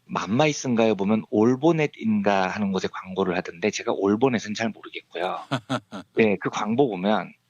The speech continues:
Speaker 1: 우리 일반 서민들이 보험을 너무나 많이 들었다는 얘기가 나오잖아요. 근데 그게 사실이 그렇죠. 근데 한번 생각을 해보십시오. 이건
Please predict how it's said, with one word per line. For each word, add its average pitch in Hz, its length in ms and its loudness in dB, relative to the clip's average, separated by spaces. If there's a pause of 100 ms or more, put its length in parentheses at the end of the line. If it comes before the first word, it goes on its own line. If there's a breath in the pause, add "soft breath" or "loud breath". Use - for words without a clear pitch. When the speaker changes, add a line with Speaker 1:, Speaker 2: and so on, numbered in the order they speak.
(360 soft breath)
Speaker 1:
우리 117 240 4
일반 135 360 2
서민들이 135 400 0
보험을 127 400 -2
너무나 165 340 2
많이 95 220 -6
들었다는 87 640 -4
얘기가 95 260 0
나오잖아요. 82 800 -6
근데 156 160 -2
그게 - 200 -4
사실이 - 460 -2
그렇죠. - 380 -10 (300)
근데 143 100 -6
한번 160 240 0
생각을 151 380 -2
해보십시오. - 460 -6 (440)
이건 127 400 0